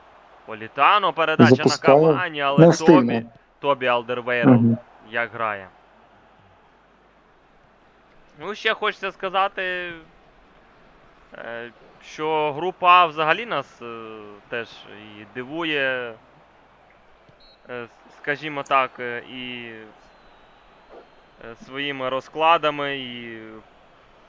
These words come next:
Speaker 1: певними різними, е, моментами. Якщо говорити саме, е, ось саме в аспекті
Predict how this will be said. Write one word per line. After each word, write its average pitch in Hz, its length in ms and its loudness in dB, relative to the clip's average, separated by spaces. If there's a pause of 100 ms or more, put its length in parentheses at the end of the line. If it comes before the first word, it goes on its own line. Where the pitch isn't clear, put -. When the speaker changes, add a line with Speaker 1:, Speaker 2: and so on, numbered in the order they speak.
(460)
Speaker 1:
певними 143 520 -2
різними, 120 480 -10 (1300)
е, 110 220 -12
моментами. 147 800 -2 (440)
Якщо 185 360 -10
говорити 160 460 -6
саме, 156 420 -2
е, 127 40 -6 (2750)
ось 135 180 -12
саме 160 340 2
в 131 120 -2
аспекті 135 760 0